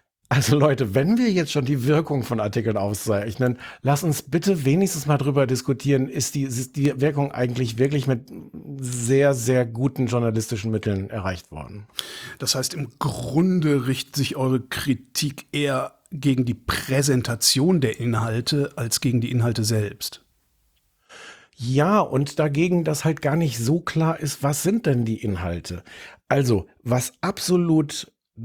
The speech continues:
Speaker 1: gut und wichtig ist bei der Frage, also genau wie du es gerade zitiert hast, Recherchen,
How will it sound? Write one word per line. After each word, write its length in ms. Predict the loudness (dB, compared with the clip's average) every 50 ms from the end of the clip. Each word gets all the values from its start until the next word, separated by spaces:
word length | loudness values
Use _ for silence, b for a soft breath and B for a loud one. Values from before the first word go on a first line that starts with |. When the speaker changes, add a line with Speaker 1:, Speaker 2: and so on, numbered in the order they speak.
| -4
Speaker 1:
gut 280 | -2 2 2 2 0 0
und 260 | 0 0 0 2 2
wichtig 300 | 0 -2 0 -2 0 0
ist 100 | 0 2
bei 120 | 2 2 2
der 120 | 2 0
Frage, 540 | 0 0 2 2 2 2 2 0 -2 0 -2
also 180 | -2 0 2
genau 220 | 2 4 2 2 2
wie 80 | 2
du 60 | 0 -2
es 60 | -2
gerade 260 | 0 0 0 0 0
zitiert 420 | -2 -4 -4 -2 0 0 0 2 4
hast, 380 | 4 4 2 2 -2 -8 -14 -14 -12
Recherchen, 920 | -10 -4 -2 0 0 0 2 2 4 4 2 2 2 2 2 0 -2